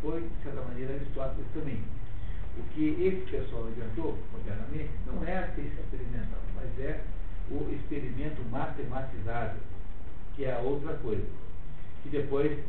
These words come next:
chegará, chegará ao seu ápice, ao seu clímax, com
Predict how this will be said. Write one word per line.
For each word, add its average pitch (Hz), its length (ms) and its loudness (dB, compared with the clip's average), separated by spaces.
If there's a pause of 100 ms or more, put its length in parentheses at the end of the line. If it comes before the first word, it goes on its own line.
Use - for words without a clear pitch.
(300)
chegará, 123 520 -2 (120)
chegará 131 520 0
ao 127 240 0
seu - 240 0
ápice, - 260 0 (140)
ao - 160 0
seu - 120 0 (100)
clímax, 147 300 0 (260)
com 127 220 0